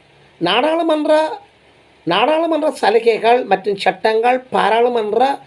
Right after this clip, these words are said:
அதாவது பாராளுமன்றத்தில் சிறப்பாக ஒரு சட்டம் இருக்கின்றது. அந்த சட்டத்தின் கீழ் நாடாளுமன்ற உறுப்பினருடைய சலுகைகள் உண்டு.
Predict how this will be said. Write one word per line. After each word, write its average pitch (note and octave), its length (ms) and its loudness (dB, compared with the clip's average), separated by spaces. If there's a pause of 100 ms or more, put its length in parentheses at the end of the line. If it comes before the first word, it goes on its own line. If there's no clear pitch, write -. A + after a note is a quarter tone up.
(1300)
அதாவது B3+ 240 4
பாராளுமன்றத்தில் C#4 800 0
சிறப்பாக C4 520 2
ஒரு A3 120 4
சட்டம் G3+ 300 0
இருக்கின்றது. G3 500 -2
அந்த G#3 220 0
சட்டத்தின் B3+ 680 -2
கீழ் G#3+ 360 2 (840)
நாடாளுமன்ற D4+ 720 0
உறுப்பினருடைய A3+ 680 2
சலுகைகள் G3 720 2
உண்டு. D#3+ 260 -2